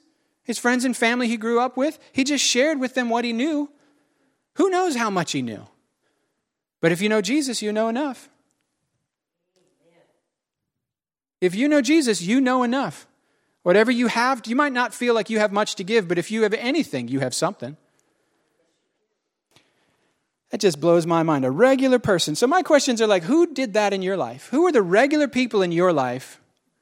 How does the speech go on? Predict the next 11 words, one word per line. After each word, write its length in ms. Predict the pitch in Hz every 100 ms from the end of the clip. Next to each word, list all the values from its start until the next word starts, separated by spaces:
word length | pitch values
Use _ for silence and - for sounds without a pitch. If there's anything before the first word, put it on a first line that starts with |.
| _ _ _
who 120 | - 220
shared 440 | - 262 254 220
what 240 | 202 277
they 120 | 220 277
knew 200 | 240 208
of 120 | 156
God 400 | 151 131 135 139 _ _ _ _ _ _ _
and 140 | 170
it 100 | 175
impacted 520 | 185 175 190 165 160 147
you 260 | 147 123